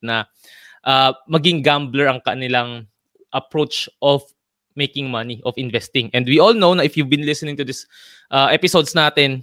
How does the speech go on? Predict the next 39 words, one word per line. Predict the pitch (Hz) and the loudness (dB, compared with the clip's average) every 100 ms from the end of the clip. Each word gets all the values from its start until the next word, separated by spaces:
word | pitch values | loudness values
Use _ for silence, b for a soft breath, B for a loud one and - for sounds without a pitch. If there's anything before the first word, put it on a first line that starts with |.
| - | -4
for | 139 | 0
the | 139 | 2
longest | 147 143 - | 2 0 -2
time | 139 127 127 | -2 -2 -2
na, | 123 | 0
we | 147 | 2
all | 165 190 | 2 2
know | 180 | 2
that | 147 139 _ _ | 0 -2 _ _
building | 165 165 170 151 | 0 2 0 0
wealth | 139 139 - | 0 -2 -6
takes | 120 - | -8 -8
time. | - 110 101 | -10 -10 -8
Hindi | 120 135 | -6 -2
siya | 151 135 123 - | 2 2 0 -6
nakukuha | 123 131 135 113 135 - _ _ 113 | -10 -6 -4 -2 -2 -4 _ _ -12
ng | 107 - | -12 -8
two | 117 | -6
years, | 110 120 - | -4 -4 -6
three | 117 107 | -8 -4
years. | 110 110 - _ _ _ _ _ _ _ | -4 -6 -12 _ _ _ _ _ _ _
Sometimes | 135 127 139 135 135 135 | -12 -10 -8 -4 -4 -4
it | 123 | -6
might | 127 - | -4 -2
take | 123 _ _ _ - | -4 _ _ _ -4
decades | 123 127 123 - | -4 -4 -6 0
talaga | 117 110 110 B B B - | 0 0 -4 B B B -4
to | 147 | -2
build | 123 156 139 | 4 4 4
generational | 135 127 120 113 120 107 | 2 0 -2 -6 -8 -12
wealth. | 101 104 98 - | -8 -8 -8 -6
And | 135 131 117 - b b b b _ - | -2 -2 -4 -14 b b b b _ 0
part | 170 180 - | 0 0 2
na | 185 | 4
doon | 165 165 170 | 6 4 4
ang | 151 151 147 | 0 0 -4
investing. | 131 143 135 135 - 127 117 123 123 _ _ - | -4 0 2 0 0 -2 -2 -8 -16 _ _ 2
Kaya | 151 | 2
lang, | 147 123 | 4 0